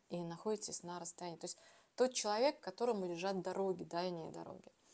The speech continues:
И с этим человеком он в настоящий момент не общается. А с кем он общается в настоящий момент? М, решает какие-то болезненные ситуации, которые постоянно возникают.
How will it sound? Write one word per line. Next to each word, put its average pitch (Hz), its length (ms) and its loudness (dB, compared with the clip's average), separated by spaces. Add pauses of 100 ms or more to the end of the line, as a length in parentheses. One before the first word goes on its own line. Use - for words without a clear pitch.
(240)
И - 60 -4
с - 80 0
этим 202 140 -4
человеком 226 320 0
он 175 60 -6
в - 20 -6
настоящий 190 420 -4
момент 185 300 -8
не 175 220 -10
общается. - 720 -8 (1400)
А 185 240 -6
с - 60 0
кем 262 140 6
он 254 100 4
общается 285 560 8
в 175 40 -4
настоящий 170 640 0
момент? 156 460 -10 (1400)
М, 190 600 -6 (320)
решает 220 480 2
какие-то - 340 -12
болезненные 180 540 -2
ситуации, - 460 -2
которые 175 320 -8
постоянно 175 460 -10
возникают. 208 580 -2